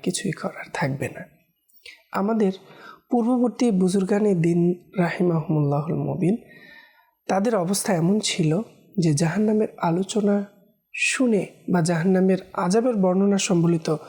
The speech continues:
কোরআনী আয়াত শুনে বেহুশ হয়ে যেতেন। আল্লাহ, আল্লাহ, আল্লাহ। বরং অনেকের তো প্রাণ চলে যেত।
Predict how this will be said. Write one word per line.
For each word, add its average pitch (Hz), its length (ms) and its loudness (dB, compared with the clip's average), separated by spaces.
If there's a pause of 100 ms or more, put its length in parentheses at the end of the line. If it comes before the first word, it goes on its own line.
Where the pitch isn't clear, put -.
(280)
কোরআনী 185 360 2 (160)
আয়াত 180 320 -2
শুনে 202 260 0
বেহুশ 160 560 -4
হয়ে 139 120 -2
যেতেন। - 400 -12 (340)
আল্লাহ, 160 300 -2
আল্লাহ, 143 260 -10
আল্লাহ। - 260 -20 (680)
বরং 165 260 2 (500)
অনেকের 202 460 0
তো 240 80 -2
প্রাণ 196 400 -2
চলে 247 360 0
যেত। 151 360 -6